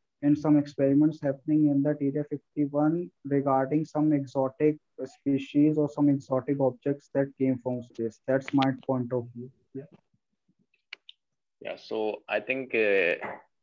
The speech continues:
Speaker 2: I mean, existence of aliens in Area fifty-one is, uh, quite, quite unlikely from my point of view. I'm telling that. I think that the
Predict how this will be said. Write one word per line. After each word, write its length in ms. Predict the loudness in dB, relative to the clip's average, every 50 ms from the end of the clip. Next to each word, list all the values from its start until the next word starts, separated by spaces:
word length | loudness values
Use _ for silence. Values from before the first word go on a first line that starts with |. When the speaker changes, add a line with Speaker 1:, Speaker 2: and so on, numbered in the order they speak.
| -10 -8
Speaker 2:
I 120 | -8 -8 -8
mean, 340 | -8 -10 -12 -12 -12 -8 -6
existence 520 | -6 -6 -6 _ _ _ _ -6 -4 -2 -2
of 120 | -2 -2 -2 -2
aliens 420 | 0 0 0 0 -2 -4 -2 -4
in 140 | -6 -6 -4
Area 320 | -2 -2 0 0 0 0
fifty-one 800 | -2 -4 -10 -12 _ _ _ -2 -2 0 0 0 -2 -2 -2 -4
is, 340 | -4 -4 -6 -8 -12 -6 -4
uh, 220 | -2 -2 -2 -4 -6 -8
quite, 340 | _ -2 -2 -2 -2 -4 -6 -10 -12 -10 -4
quite 220 | -2 -2 -2 -2 -6 _ -20 -6 _
unlikely 840 | 0 0 0 0 0 2 2 2 0 -2 -4 -4 -2 -2 -4 -6 -10 _ _ _ _ _ _ _ _ _ _ _ _ 0
from 320 | 0 0 0 -2 -6 -12 -16 _ _ _ _
my 160 | -2 -2 -2
point 400 | -2 -2 -6 -6 -6 -8 -8 -6
of 140 | -6 -6 -6
view. 240 | -6 -8 -6 -4 -2
I'm 200 | -2 -2 -4 -4
telling 300 | -4 -4 -4 -4 -8 -6
that. 180 | -4 -4 -4 -6 _ _ _ _ _ _ _ -20 -20 -20 -20 -20 -20 _ _ -2
I 120 | -2 0
think 240 | 0 -2 -4 -2 0
that 200 | 0 0 0 0 -4
the 240 | -6 -6 -6 -8